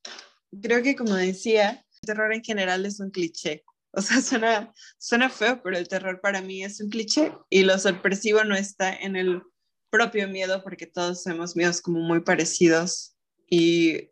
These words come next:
muy humanos, sino como en la forma en que te la cuentan. Entonces, si para esa forma en la que te la están contando es necesario que intervenga la fantasía,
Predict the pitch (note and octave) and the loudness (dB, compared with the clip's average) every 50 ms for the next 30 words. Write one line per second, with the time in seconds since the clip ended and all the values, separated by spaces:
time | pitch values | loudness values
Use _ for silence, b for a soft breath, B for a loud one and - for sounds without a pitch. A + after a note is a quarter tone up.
0 | _ _ - F3+ F#3 F3+ F3+ F#3 F3+ E3+ E3+ E3+ F3+ A3 D4+ F4+ - - - b | _ _ -4 -2 0 0 0 0 0 -2 -2 -2 -2 -2 -4 -4 -6 -8 -14 b
1 | b b b b b b b b b b _ _ _ _ - - - - - A3 | b b b b b b b b b b _ _ _ _ -16 -14 -10 -8 -4 -2
2 | A3 A3 A3 G#3+ A#3 A#3 A3 A3 G#3 G3+ F#3+ F#3 F#3+ F#3+ F#3 - G#3+ G#3 G3+ G3+ | -2 -2 -2 -2 -2 -2 0 2 2 2 2 2 0 -2 -2 -4 -6 -6 -4 -4
3 | G#3 G3+ G3 F#3 F#3 F#3 E3+ D#3+ D#3+ D#3 D#3 - E3 D#3 D3+ D3 - C#3+ - - | -6 -6 -6 -10 -12 -10 -10 -10 -10 -10 -10 -8 -10 -10 -8 -8 -8 -10 -8 -2
4 | - G3 G3+ G3 G#3+ G#3+ A#3+ B3+ A#3+ - G#3+ G#3 G#3+ G3+ F#3+ F#3 F3+ F3+ F#3 G3 | 0 2 4 4 4 4 2 2 2 0 0 2 2 2 4 4 4 4 4 4
5 | G#3 G#3+ - B3 A#3 - A#3 A3+ A3+ A3+ G#3+ A3 G#3+ G#3+ - - F#3 F3+ F#3 F#3 | 2 2 0 -4 -4 -2 -2 -2 -2 -2 -2 -2 -4 -6 -8 -8 -8 -10 -10 -10
6 | - F#3+ F#3 - F#3 F#3 - - F3+ F3+ F3 F3+ F#3 - F#3 - - F3 E3+ - | -12 -12 -12 -10 -10 -6 -4 -4 -2 -2 -2 -2 -4 -4 -8 -8 -8 -6 -4 0
7 | - F#3 F3+ F#3 F#3 F#3 - F3+ F3 F3+ E3 E3 E3 E3+ E3 D#3+ D#3+ E3 E3 D#3 | 2 2 2 2 0 -2 -2 -4 -4 -4 -6 -6 -6 -6 -6 -4 -2 0 2 2
8 | D#3 D#3 D#3 - - E3+ E3+ E3 - F3 F3 - - F#3+ F#3 F3 D#3 C#4 C#4 | 2 2 0 -2 -4 -6 -4 -6 -6 -8 -8 -4 0 0 2 2 2 0 -2